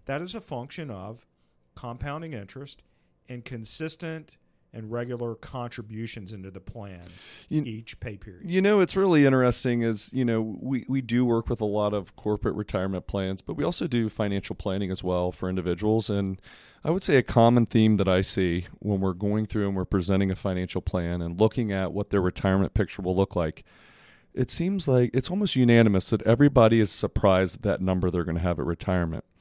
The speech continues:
Speaker 2: because they're doing the things they need to do, but they just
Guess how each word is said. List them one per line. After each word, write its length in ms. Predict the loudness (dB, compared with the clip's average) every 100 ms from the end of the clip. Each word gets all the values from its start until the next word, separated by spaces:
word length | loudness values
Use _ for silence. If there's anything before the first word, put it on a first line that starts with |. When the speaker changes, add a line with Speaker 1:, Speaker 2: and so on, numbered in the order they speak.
| -20 -20 -12 -6
Speaker 2:
because 280 | 2 2
they're 120 | 4 4
doing 240 | 4 4
the 80 | 2
things 300 | 0 0 0
they 100 | 0
need 160 | 0
to 80 | -2
do, 300 | 0 2 2
but 260 | 2 0 0 _ _ _ _ _
they 100 | 2
just 300 | 4 2 -2